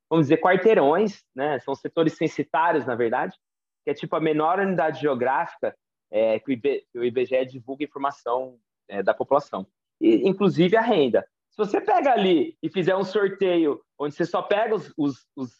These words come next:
setores que têm uma renda mais baixa, uma renda mais alta, você já vai manipular também tudo da entrada, ainda mais uma eleição igual a nossa, agora que tá super, é, relacion-, correlacionada à renda, né? Então, é possível em vários aspectos, eu acho,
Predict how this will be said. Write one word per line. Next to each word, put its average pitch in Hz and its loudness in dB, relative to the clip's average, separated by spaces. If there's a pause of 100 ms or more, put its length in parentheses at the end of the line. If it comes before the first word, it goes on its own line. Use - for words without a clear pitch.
(140)
setores 151 -4
que - -6
têm 160 -4
uma 151 -4
renda 156 -2
mais 156 -4
baixa, 143 -4
uma 143 -8
renda 151 -4
mais 139 -4
alta, 185 -6 (240)
você 131 -10
já 139 -4
vai 147 0
manipular 180 -2
também 180 -6
tudo 175 -14
da 208 0
entrada, 135 -4
ainda 113 -4
mais 123 -8
uma 151 -4
eleição 135 -6
igual 120 -4
a - -8
nossa, 110 -10
agora 113 -4
que - -20
tá - -8 (160)
super, 160 -2 (300)
é, 107 0 (140)
relacion-, 117 -4
correlacionada 120 -2
à 117 -4
renda, 104 -6
né? 113 -10
Então, 208 -2 (300)
é 151 0
possível 165 -2 (600)
em 123 -8
vários 143 -2
aspectos, 123 -6
eu 107 -2
acho, 127 -6